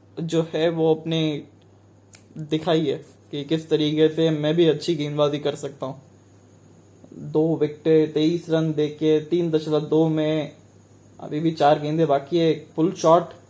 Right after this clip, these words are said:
और बहुत ज्यादा धीमे डाल रहे हैं, तो, अ, बल्लेबाज को मौका मिल रहा है वो backfoot पे जाके खेलने का।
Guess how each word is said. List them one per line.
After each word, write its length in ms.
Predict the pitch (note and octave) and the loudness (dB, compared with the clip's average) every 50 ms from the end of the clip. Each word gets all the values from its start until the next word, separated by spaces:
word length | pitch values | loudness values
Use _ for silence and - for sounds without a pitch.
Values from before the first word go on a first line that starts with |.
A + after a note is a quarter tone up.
| - _ - - | -20 _ -10 -6
और 100 | - F3+ | -4 -2
बहुत 240 | F3 D#3+ F#3+ A3 A3 | 4 6 4 6 6
ज्यादा 220 | F#3+ G#3+ G#3 A3 | 4 4 4 2
धीमे 320 | F3+ D#3+ F3 F3 F#3 G#3+ | -2 -2 -2 0 0 2
डाल 200 | G#3 G3 F#3 F#3 | 4 6 6 6
रहे 100 | F#3+ G3+ | 6 4
हैं, 100 | A3 G#3+ | 4 6
तो, 200 | A3 A#3 A3+ A3+ | 6 6 6 6
अ, 560 | G#3+ - - - - D#3+ D#3+ D#3+ E3 D#3+ D#3 D3+ | 4 2 -2 -4 0 2 4 4 4 4 2 2
बल्लेबाज 340 | D#3+ D#3+ E3+ F#3 F#3 F#3+ | 2 2 4 4 4 2
को 120 | F#3+ - A3 | 2 -2 -2
मौका 340 | G3 D#3+ D#3 D#3 D#3 G3+ F#3+ | 0 2 0 2 2 0 2
मिल 200 | E3+ D#3 D#3+ F3+ | 2 2 2 2
रहा 160 | E3+ D3+ C#3+ | 4 4 4
है 80 | C#3+ | 4
वो 80 | C#3 C#3 C#3 - - - | 2 0 -2 -6 -16 -4
backfoot 440 | D#3 D3+ D3 C#3+ D3 - D#3+ D#3+ D#3+ | 2 2 2 2 2 -2 -4 -4 0
पे 100 | - D#3+ | 0 2
जाके 200 | D3+ D3 C#3+ C#3+ | 2 2 0 -4
खेलने 320 | C#3 C#3+ D#3 C#3+ C#3+ C#3+ C#3 | -6 -6 -6 -4 -4 -4 -4
का। 100 | C#3 | -4